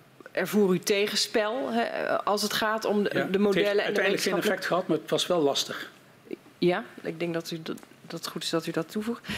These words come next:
Speaker 1: En met de nam zegt u, ik, ik voelde me verantwoordelijk om wel duidelijke, eh, duidelijkheid te geven. Maar wat betekende dat dan in uw,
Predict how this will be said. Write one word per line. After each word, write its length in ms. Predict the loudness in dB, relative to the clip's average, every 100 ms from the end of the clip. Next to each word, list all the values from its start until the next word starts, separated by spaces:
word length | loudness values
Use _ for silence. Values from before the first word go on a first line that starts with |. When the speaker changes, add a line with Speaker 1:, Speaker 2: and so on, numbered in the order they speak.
| -6
Speaker 1:
En 140 | -2 0
met 140 | 0
de 80 | 2
nam 300 | 4 4 2
zegt 260 | 2 0 2
u, 180 | 2
ik, 160 | 2 -2
ik 140 | -4 -2
voelde 320 | 2 4 4
me 120 | 2
verantwoordelijk 580 | 0 0 2 4 4 2
om 80 | 2
wel 200 | 2 2
duidelijke, 480 | 0 2 0 2
eh, 340 | 2 2 -2 -2
duidelijkheid 540 | 0 0 0 0 -2 -4
te 60 |
geven. 480 | 0 2 2 2 2
Maar 120 | 2
wat 120 | 2
betekende 440 | 0 2 2 4 4
dat 160 | 2
dan 180 | 0 2
in 120 | 4
uw, 200 | 6 6